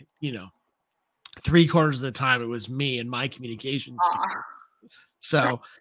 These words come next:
Speaker 1: I think that's neat. And I think that, uh, one of the things that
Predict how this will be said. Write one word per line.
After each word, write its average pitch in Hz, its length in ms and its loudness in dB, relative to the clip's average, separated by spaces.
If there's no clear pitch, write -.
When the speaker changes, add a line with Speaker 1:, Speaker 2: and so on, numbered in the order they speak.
Speaker 1:
I 180 80 8
think 233 180 8
that's 247 200 8
neat. 208 240 6
And 170 140 6
I 175 80 8
think 196 240 2
that, 185 320 6
uh, - 300 -6
one 165 240 4
of 190 80 2
the 202 100 4
things 156 360 0
that 147 320 0